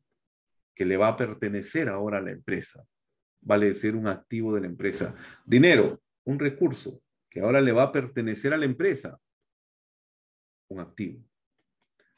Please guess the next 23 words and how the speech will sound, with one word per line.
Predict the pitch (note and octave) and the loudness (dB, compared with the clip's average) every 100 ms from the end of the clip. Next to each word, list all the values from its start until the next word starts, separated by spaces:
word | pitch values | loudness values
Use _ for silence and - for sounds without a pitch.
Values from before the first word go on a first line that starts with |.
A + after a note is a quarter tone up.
| _ | _
Por | G2 | -4
lo | G2 F#2 | -4 0
tanto, | A#2 C#3 A#2 | -2 -2 -4
vamos | G2 G#2+ A2+ G2+ | -6 -6 -6 -8
a | |
reconocer | F#2 F2+ F2+ F2+ F2 A2 A2 - _ _ _ _ | -8 -8 -8 -8 -4 -2 -2 -4 _ _ _ _
ambos | A#2 C3 C3 A#2+ | -2 0 -2 -4
activos. | - G2 D#2+ A#2 - _ _ _ _ _ _ _ _ _ _ | -4 -6 -8 -14 -20 _ _ _ _ _ _ _ _ _ _
Acorde | G#2 - B2 A#2+ A#2+ | -12 2 2 4 2
a | |
su | - A2 | 2 2
grado | A2+ A2+ A2 | 6 6 6
de | G#2+ | 2
liquidez, | G2+ G2+ G#2+ A2 A#2 - - _ _ - _ _ _ | 0 -2 0 0 -2 -12 -20 _ _ -20 _ _ _
reconoceremos, | G2 G2+ F#2+ F#2 F#2+ G2+ G#2+ C3+ - | -6 -4 -6 -4 0 0 0 -2 -6
por | G2 F#2 | -8 -4
ejemplo, | - F#2+ B2 C#3 - _ _ _ | -4 -4 -4 -6 -6 _ _ _
el | G2+ | -4
aporte | F2+ - A2+ - G#2+ | -2 -2 -4 -2 -2
de | G2+ | -2
cien | - G#2 A2 | -4 -4 0
mil | D#3 C#3 | -2 -2
soles. | F3 - - - _ | -4 -4 -6 -18 _